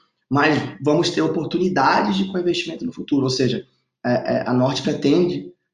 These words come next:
é, é, quando encontrar investimentos onde existe ainda espaço adicional,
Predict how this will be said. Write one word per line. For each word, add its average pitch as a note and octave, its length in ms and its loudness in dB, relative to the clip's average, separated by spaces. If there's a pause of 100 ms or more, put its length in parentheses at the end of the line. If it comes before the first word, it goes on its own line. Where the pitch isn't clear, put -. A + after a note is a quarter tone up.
(180)
é, A#2+ 80 -2
é, B2 880 -4 (160)
quando F3 300 4
encontrar C3 720 -2 (200)
investimentos B2+ 1040 0 (300)
onde C#3+ 200 4
existe F3 460 4
ainda C#3+ 140 -2
espaço B2+ 400 -6
adicional, B2+ 560 -6